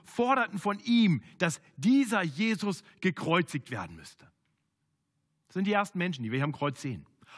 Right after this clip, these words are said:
Hasserfüllte Ankläger, die nur ein Anliegen haben. Jesus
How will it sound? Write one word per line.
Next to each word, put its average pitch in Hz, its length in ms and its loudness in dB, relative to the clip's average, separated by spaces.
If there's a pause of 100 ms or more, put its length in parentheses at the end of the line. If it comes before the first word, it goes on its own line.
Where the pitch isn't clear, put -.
Hasserfüllte 202 1300 0 (220)
Ankläger, 135 760 -2 (220)
die 196 80 4
nur 214 220 4
ein 208 220 0
Anliegen 123 580 -2
haben. - 200 -18 (340)
Jesus 202 640 2